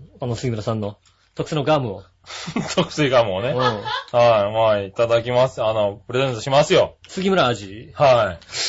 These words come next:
Speaker 2: ぜひね、会社とか、人が見てるとこで食べてほしいね。
Speaker 1: そうね。
Speaker 2: はい。会社の机とかに置いといてほしいね。
Speaker 1: デスクとかにね、こう置いといたんだね。
Speaker 2: デスクとかに。
Speaker 1: うん。
Speaker 2: はい。
Speaker 1: 「六百回おめでとう」って書いてあるやつをね。
Speaker 2: ねえ。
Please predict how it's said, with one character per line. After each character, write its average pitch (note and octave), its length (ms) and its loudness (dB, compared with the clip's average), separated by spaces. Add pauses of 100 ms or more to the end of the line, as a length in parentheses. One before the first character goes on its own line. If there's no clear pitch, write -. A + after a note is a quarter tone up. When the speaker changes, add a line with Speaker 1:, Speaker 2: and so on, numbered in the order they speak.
(100)
Speaker 2:
ぜ D4+ 220 6
ひ B3+ 200 -2
ね、 D3 200 2
会 D3+ 280 6
社 D#3+ 140 2
と D3+ 80 -2
か、 A#2 380 2
人 - 240 0
が D#3 140 6
見 E3 120 0
て E3+ 140 4
る D3+ 80 2
と D#3+ 100 2
こ E3 120 4
で G#3 100 6
食 D#3 160 2
べ A2 80 -4
て - 80 -4
ほ E2+ 80 -6
し F#2+ 120 -16
い G#2 40 -12
ね。 B2 200 -10
Speaker 1:
そ G#3+ 540 2
う - 20 2
ね。 E3 220 4
Speaker 2:
は B2 380 2
い。 - 40 -20
会 B3 300 6
社 B3+ 120 4
の A#3+ 100 4
机 A#3 280 2
と - 220 -2
か A#3+ 180 6
に D3+ 60 6
置 E3+ 120 6
い - 20 4
と F3+ 100 6
い F3 40 4
て - 60 2
ほ B3+ 60 4
し - 0 -
い - 0 -
ね。 - 40 8
Speaker 1:
デ - 20 4
ス - 80 0
ク D4+ 80 2
と D4 100 4
か G#3+ 80 4
に F3+ 60 0
ね、 G3 100 2
こ G3 120 2
う F#3 40 4
置 G3+ 80 6
い G3+ 60 6
と A3 60 6
い - 20 8
た - 60 8
ん - 20 4
だ F#3+ 60 4
ね。 D#3+ 60 0
Speaker 2:
デ - 0 -
ス D3 60 -2
ク C3+ 60 4
と - 80 4
か B2 100 6
に。 D#3+ 60 -4
Speaker 1:
う D3 40 -2
ん。 C3 300 0
Speaker 2:
は A#2 460 2 (100)
い。 C3 60 -8 (200)
Speaker 1:
「六 B2+ 160 -4
百 C#3 160 0
回 D3 120 0
お - 20 0
め D3+ 120 2
で D#3+ 40 6
と F#3 140 4
う」 - 20 4
っ E3 60 0
て B2+ 100 -8
書 C3+ 80 4
い C3 60 0
て B2 60 -2
あ - 20 -2
る G#2 80 -4
や G2+ 80 -4
つ - 100 -14
を G2 80 -12
ね。 D#3 140 -10
Speaker 2:
ね G#3 200 2
え。 C3 260 4